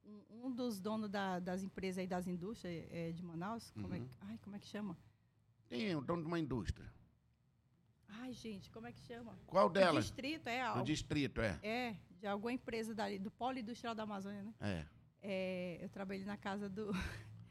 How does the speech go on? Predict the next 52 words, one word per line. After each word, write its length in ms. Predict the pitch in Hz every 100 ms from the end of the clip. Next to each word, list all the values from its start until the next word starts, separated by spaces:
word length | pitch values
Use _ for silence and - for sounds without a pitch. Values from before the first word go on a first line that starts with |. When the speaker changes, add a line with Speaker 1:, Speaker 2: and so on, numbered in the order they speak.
| - -
Speaker 1:
do, 320 | - 226 214 202
de 160 | 202
um 80 | 233
casal. 640 | - 220 190 214 262 226 -
Speaker 2:
Aham. 280 | 117 95 107
Não 60 | 143
Speaker 1:
Ele 80 | 190
Speaker 2:
precisa 220 | 220 190
Speaker 1:
é 40 |
Speaker 2:
dar 120 | 208 202
nome, 260 | 185 160
não. 220 | 131 101 - -
Speaker 1:
É, 120 | - -
então, 220 | - 123
Speaker 2:
Ah. 460 | - - - _ - - - - -
Speaker 1:
de 100 | 202
um 60 |
casal 280 | 214 247 247
que 100 | 247
eles 180 | 247 226
fazem 300 | - 233 233
placa-mãe 640 | - 226 233 254 214 208 226
de 100 | 214
computador. 640 | 185 - 180 175 208 277 - -
Speaker 2:
Certo, 340 | 113 101 -
e 60 | 120
eles 120 | 113
moram 220 | 117 120
lá. 100 | 131
Speaker 1:
E 40 | 101
são 200 | - 214
multimilionários. 840 | 214 - 254 254 277 262 196 202
A 60 | 196
casa 240 | 196 202
deles 280 | 190 196 190
lá, 260 | 180 202 254
meu, 300 | 208 170 170 -
tem 120 | 208
até 200 | 202 202
elevador, 440 | 233 254 285 240
pra 80 | 214
vocês 120 | 220
terem 180 | - 226
ideia. 220 | 190 175
É 40 | 180
gigantesca, 680 | 185 233 277 - 175 -
parece 240 | 180 185 214
um 40 |
castelo, 360 | 220 226 - 180
coisa 200 | 185 185
mais 180 | 190 233
linda. 260 | 175 185